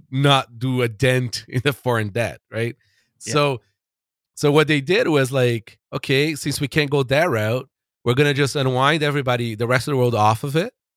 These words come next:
Speaker 1: right? By hinting things so that everybody can go posture, you know, like, you know, you can go Zeeping there, "Oh, you know, look, fuck you, America. You know, we're not gonna use the dollar anymore." And then Russia can go and say, "Fuck you, America. We're not gonna use the dollar anymore."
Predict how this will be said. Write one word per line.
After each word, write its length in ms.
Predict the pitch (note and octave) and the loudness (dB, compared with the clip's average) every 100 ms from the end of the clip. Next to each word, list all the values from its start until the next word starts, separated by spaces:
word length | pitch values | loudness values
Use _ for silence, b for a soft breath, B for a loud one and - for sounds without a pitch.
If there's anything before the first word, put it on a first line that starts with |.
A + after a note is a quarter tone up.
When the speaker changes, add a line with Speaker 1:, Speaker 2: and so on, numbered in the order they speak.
| _ _ | _ _
Speaker 1:
right? 240 | - C3 - _ _ _ _ | -2 0 -2 _ _ _ _
By 140 | B2+ B2+ | 0 0
hinting 600 | G#2+ C#3 D3 D3 C3 B2+ | 2 2 0 0 -2 -2
things 400 | - D#3 G3 F#3+ | 0 0 0 -4
so 80 | C3+ | -2
that 120 | B2+ | 0
everybody 340 | C3 C3+ B2+ | 0 0 -4
can 140 | B2 B2+ | -4 -2
go 140 | B2+ | -4
posture, 500 | A2+ A#2+ D3+ - A#2 | -2 -4 -4 -4 -4
you 80 | G#2+ | -2
know, 140 | A#2 A#2 | 0 0
like, 220 | A2 - | -2 -2
you 80 | B2 | -2
know, 120 | A2 | -2
you 80 | A2+ | 0
can 140 | B2 | -2
go 160 | A#2 A#2 | 0 2
Zeeping 640 | G#2 A#2 B2 B2+ B2+ B2 | 2 0 0 2 0 0
there, 140 | B2 | 0
"Oh, 340 | C3 D#3+ F3 C3+ | 4 6 4 2
you 100 | C3+ | -2
know, 160 | C3 | -2
look, 360 | C#3 E3 C#3 - _ _ _ | 0 2 0 -4 _ _ _
fuck 200 | F3+ E3+ | -2 0
you, 80 | - | 0
America. 560 | C#3+ C3+ C3 C3+ E3 E3+ - _ _ | 2 4 4 2 0 -2 -6 _ _
You 100 | - | -2
know, 120 | C3+ C3+ | 2 4
we're 120 | C#3 | 2
not 140 | C#3 | 2
gonna 140 | D3 D3+ | 0 0
use 100 | C#3+ | -2
the 60 | C#3 | 0
dollar 280 | D3 D3 | 2 2
anymore." 540 | C3 A2+ G2+ G#2 B2+ E3 _ _ - | 0 -2 -4 -2 -2 -2 _ _ -4
And 120 | B2+ | 2
then 140 | C#3 C3 | 2 4
Russia 360 | C#3 - D#3+ | 2 2 -2
can 180 | D3 C#3 | -2 -2
go 160 | C3 C#3 | 0 2
and 100 | C3+ | 2
say, 140 | C#3+ | 0
"Fuck 240 | C3+ E3+ - | 0 -2 0
you, 60 | |
America. 400 | C#3 B2+ B2+ D3 | 0 2 2 2
We're 100 | D3+ | 0
not 160 | B2+ B2+ | -2 -2
gonna 120 | C3 C3 | -2 -2
use 140 | B2+ | -2
the 100 | B2 | -2
dollar 320 | G2+ A#2+ B2 | -2 0 2
anymore." 540 | A#2+ A#2 G2+ G#2+ C#3+ | 2 0 -4 -2 -4